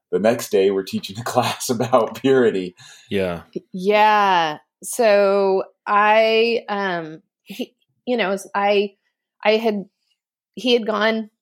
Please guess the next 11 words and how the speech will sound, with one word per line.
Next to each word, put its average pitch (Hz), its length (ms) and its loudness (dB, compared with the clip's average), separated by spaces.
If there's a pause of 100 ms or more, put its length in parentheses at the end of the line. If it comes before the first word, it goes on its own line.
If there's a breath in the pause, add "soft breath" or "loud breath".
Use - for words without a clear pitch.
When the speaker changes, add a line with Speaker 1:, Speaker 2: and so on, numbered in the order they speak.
(100)
Speaker 3:
as 202 100 -18
far 226 160 2
as 220 100 0
I 214 120 0
know, 214 400 2
like, 175 460 -2 (200)
um, 180 240 0
I 190 100 -4
had 196 200 0
a, 175 300 4 (300)
a, 180 80 -6